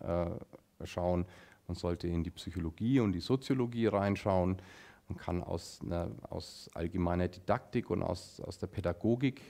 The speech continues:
ähm, einiges rausziehen. Das heißt, diese Basisdisziplinen sind eigentlich vorhanden. Mein Eindruck ist, es wird nur sehr, sehr selten auf die zurückgegriffen.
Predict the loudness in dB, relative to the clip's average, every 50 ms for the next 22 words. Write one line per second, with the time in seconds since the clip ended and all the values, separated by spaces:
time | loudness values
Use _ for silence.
0 | -10 -4 0 2 4 4 4 4 4 2 0 -2 0 2 4 4 4 4 0 -2
1 | -2 0 0 0 0 0 -2 -2 -2 -2 -2 -2 -2 -2 -2 -4 -10 -10 -10 -6
2 | -6 -2 -2 0 -2 -2 -4 -8 -10 -16 -16 -18 -18 -20 -6 -2 2 4 4 4
3 | 2 0 -2 -10 -20 -20 -20 -20 -20 -20 -20 -20 _ _ _ -20 -16 -12 -6 4
4 | 4 6 6 6 4 2 2 4 4 2 2 2 -2 -2 -4 -10 -20 -20 -20 _
5 | _ _ _ _ _ _ _ _ _ _ _ -4 -2 0 0 2 4 4 4 2
6 | 2 2 2 2 2 0 -4 -8 -20 _ _ _ _ _ _ _ -20 -20 -20 -20
7 | _ -18 -18 -16 -16 -18 -20 _ _ _ _ _ _ 0 2 4 4 4 4 6
8 | 4 4 4 2 0 0 0 0 0 0 -4 -12 -14 -16 -20 _ _ _ _ _
9 | _ _ _ _ _ _ _ _ _ _ _ _ _ -4 -4 -2 2 0 0 4
10 | 6 4 4 4 6 4 4 4 4 2 4 6 6 6 6 6 4 2 4 4
11 | 2 0 0 -2 -4 -4 -4 -2 -2 2 2 2 2 2 0 2 0 -2 -2 -2
12 | -6 -8 -8